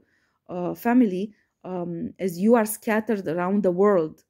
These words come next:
and you guys must come together in the next phase." Uh, so don't postpone this because this is part of, um, of this phase. It's a mandatory, uh, thing for you. Um, so, uh, I finally listened to, uh,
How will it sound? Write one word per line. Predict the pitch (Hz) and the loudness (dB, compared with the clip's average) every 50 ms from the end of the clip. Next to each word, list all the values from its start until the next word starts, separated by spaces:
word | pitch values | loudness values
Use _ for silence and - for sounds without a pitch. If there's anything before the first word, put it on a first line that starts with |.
| _ _ _ _ _ _ - | _ _ _ _ _ _ -10
and | 165 165 170 | -8 -6 -4
you | 175 214 220 | -2 0 2
guys | 196 226 208 202 202 | 2 4 2 2 2
must | 185 185 190 - - | -2 -4 -4 -6 -6
come | - 208 214 214 208 - | -4 -2 0 0 -2 -2
together | 196 170 165 196 196 190 180 165 151 156 - - | -4 -2 0 2 2 2 2 0 -2 -4 -8 -10
in | - - 170 165 | -10 -8 -6 -6
the | 160 151 | -4 -4
next | 170 170 165 - - - - | -4 -4 -6 -6 -10 -16 -12
phase." | - 151 143 113 90 - - - - _ _ _ _ _ _ _ _ _ - | -8 -6 -6 -6 -6 -8 -12 -18 -20 _ _ _ _ _ _ _ _ _ -10
Uh, | - 180 170 160 160 | -8 -6 -4 -4 -4
so | - - 180 165 165 | -2 2 2 2 2
don't | 160 160 202 214 226 226 - - | 2 2 2 2 2 2 0 -2
postpone | 220 214 - - - 220 247 254 240 | -6 -6 -6 -6 -2 2 2 4 2
this | 196 202 202 | 2 0 -4
because | - 214 - 202 190 190 | -6 -6 -4 -4 -4 -4
this | 180 214 208 | -4 -4 -4
is | 214 202 - | -4 -6 -6
part | - - 180 180 190 196 196 - | -8 -8 -8 -6 -6 -6 -6 -8
of, | 196 202 190 - - | -8 -8 -8 -10 -10
um, | - 180 175 175 170 170 160 - - - _ | -8 -6 -4 -4 -4 -4 -6 -10 -12 -14 _
of | - 165 175 160 | -10 -10 -6 -4
this | 196 202 202 - | -4 -4 -4 -6
phase. | - - - 175 175 190 190 190 - - _ _ _ _ | -6 -2 0 2 2 2 0 -4 -10 -14 _ _ _ _
It's | - 165 - | -12 -6 -4
a | 202 | -2
mandatory, | 196 180 180 208 220 180 175 175 - 180 170 165 165 - - - | 0 2 2 4 4 2 0 -2 -4 -4 -4 -4 -4 -6 -8 -8
uh, | 175 170 170 | -8 -8 -8
thing | 175 - 175 170 175 | -8 -8 -8 -8 -8
for | - - 170 160 | -10 -12 -12 -12
you. | 147 147 156 165 - - _ _ _ _ - - - - - _ _ - | -10 -10 -12 -12 -16 -18 _ _ _ _ -20 -20 -20 -20 -20 _ _ -12
Um, | - 180 180 175 170 170 165 170 170 202 - - _ _ _ _ _ _ _ _ _ _ _ | -8 -6 -4 -4 -4 -4 -4 -6 -6 -8 -10 -14 _ _ _ _ _ _ _ _ _ _ _
so, | - - 240 254 302 330 - _ _ _ _ _ _ _ - | -2 2 4 4 4 2 -2 _ _ _ _ _ _ _ -8
uh, | - 214 196 - - | -6 -6 -4 -2 -2
I | 247 | 0
finally | 233 247 254 254 240 226 226 190 190 | 2 4 6 6 6 6 4 2 2
listened | 190 208 202 - 220 214 214 | 0 -2 -2 -2 -4 -4 -4
to, | 196 185 180 - | -6 -8 -8 -8
uh, | - 139 - | -8 -10 -10